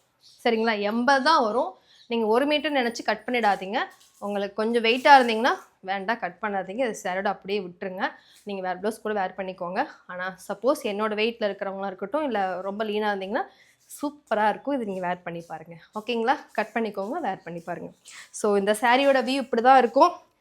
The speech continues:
இதோட பிரைஸ் என்னங்கன்னு கேக்குறீங்களா? just ஃபைவ் டபுள் நைன் தான். வெறும் ஐநூத்தி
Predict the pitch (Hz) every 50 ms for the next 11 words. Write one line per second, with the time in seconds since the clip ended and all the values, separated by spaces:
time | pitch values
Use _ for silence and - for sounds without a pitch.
0 | _ _ _ _ _ _ _ _ - 233 220 220 - - - 320 403 466 453 440
1 | 415 339 285 285 277 269 254 262 269 262 247 233 233 220 214 214 220 214 196 214
2 | 214 214 - - 302 302 - 233 208 220 233 214 196 185 185 214 214 214 208 196
3 | 196 202 226 277 285 - - - _ - _ _ - 180 175 175 - 196 208 233
4 | 294 330 - - - - - - - - 202 202 233 262 294 311 302 - 320